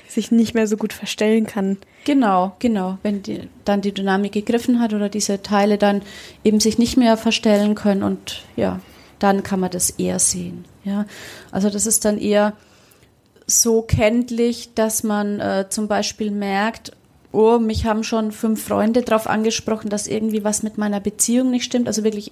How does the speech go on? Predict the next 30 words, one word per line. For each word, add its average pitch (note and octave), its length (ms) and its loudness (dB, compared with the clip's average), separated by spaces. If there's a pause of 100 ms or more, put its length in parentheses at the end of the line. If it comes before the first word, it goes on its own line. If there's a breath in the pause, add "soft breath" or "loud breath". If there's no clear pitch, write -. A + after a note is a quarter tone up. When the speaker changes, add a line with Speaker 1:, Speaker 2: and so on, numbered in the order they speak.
(120)
Speaker 2:
eher G#3+ 180 4
erstmal G#3 300 0
die F#3+ 120 -2
Außenwirkung, A3+ 1200 0
da A3 140 4
ich - 160 -2
gespiegelt A3+ 580 -2
krieg, A#3+ 400 -2 (480 loud breath)
ähm, G3+ 480 0 (140)
dass G#3 220 -4
ich G#3 120 -12
vielleicht G#3 340 -2
selber G#3+ 380 0
merk, A#3+ 460 2 (260)
„Ich - 160 -14
hab G3+ 140 -10
schon G3+ 200 -4
dreimal G#3+ 440 2
versucht, A3+ 480 -2
mich A3 200 -2
zu G3+ 160 -4
trennen G#3+ 280 -2
und G3+ 160 -8
schaff's - 440 -2
nicht.“ C#4+ 540 0
Ja, G#3+ 120 -6
also A3 140 -6
diese G#3+ 260 -6
ständigen A#3+ 540 0
On-Offs G#3+ 640 2